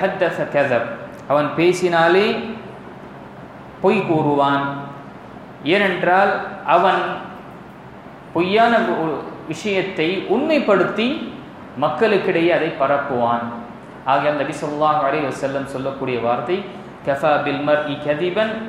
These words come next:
أن يحدث بكل ما سمع". ஒரு மனிதனுக்கு பொய்யன் என்பதற்கு இதுவே போதுமானது. அவன் கேட்கக்கூடிய விஷயமெல்லாம்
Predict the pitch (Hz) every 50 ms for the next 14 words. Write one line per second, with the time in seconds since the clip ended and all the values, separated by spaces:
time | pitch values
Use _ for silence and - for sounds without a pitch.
0 | - - - - 135 139 139 143 139 139 - 226 202 - 190 190 185 - 170 -
1 | 180 175 - - 165 156 151 147 139 135 127 123 123 - 135 123 120 104 - -
2 | - - - - - - 156 170 170 151 143 143 156 185 190 185 196 185 175 160
3 | - - - 147 - - - 170 196 208 214 220 214 208 190 175 175 175 160 165
4 | 160 - 160 156 160 - - 190 196 185 - 160 175 180 208 220 220 220 220 220
5 | 226 190 185 175 175 165 160 156 156 151 156 170 190 208 196 151 151 151 156 147
6 | - - 151 156 170 160 - 185 180 - 180 170 170 175 165 160 147 147 147 -
7 | 180 165 165 165 165 165 170 170 175 180 180 190 214 233 269